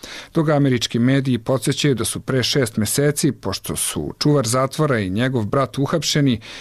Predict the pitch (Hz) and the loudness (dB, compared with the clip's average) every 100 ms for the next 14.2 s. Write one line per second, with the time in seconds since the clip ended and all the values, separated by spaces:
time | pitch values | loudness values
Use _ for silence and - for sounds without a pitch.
0 | - - 170 - 139 135 - 135 127 120 | -6 -2 0 2 2 2 2 0 0 0
1 | 139 131 110 - 131 135 - 101 - - | 2 0 -2 -4 -2 0 0 -2 -4 -16
2 | - - 143 - 135 120 110 107 135 139 | -20 -2 -2 0 2 2 2 2 2 2
3 | 120 - 101 98 104 143 147 151 139 151 | 0 -2 -4 -2 2 2 2 2 2 0
4 | 135 113 101 101 113 139 147 139 110 - | 2 2 0 -2 0 2 4 2 0 -4
5 | - - 170 147 - 131 127 127 110 101 | -20 -4 -2 -2 0 2 2 2 2 0
6 | 127 135 135 135 - 147 127 127 117 117 | 2 4 2 0 -2 -4 -2 0 2 2
7 | 104 101 107 - 95 92 107 123 113 104 | 0 -2 -4 -2 -4 -2 0 2 4 0
8 | - _ - - - - - - 123 113 | -4 _ -18 -16 -16 -18 -6 0 2 2
9 | - 110 - 135 135 135 156 139 - 135 | 0 0 0 0 2 0 0 -2 0 2
10 | 131 139 143 135 139 - 131 123 - 143 | 2 2 0 2 2 0 0 0 0 2
11 | 143 - 139 117 117 110 113 107 104 139 | 2 0 0 2 0 -2 -2 -2 -2 0
12 | 135 135 110 98 95 - 135 139 117 104 | 2 2 0 -2 -4 -2 2 2 2 0
13 | 123 117 147 120 101 123 131 - 110 135 | -2 0 0 0 0 0 0 -2 0 0
14 | 143 131 | 2 2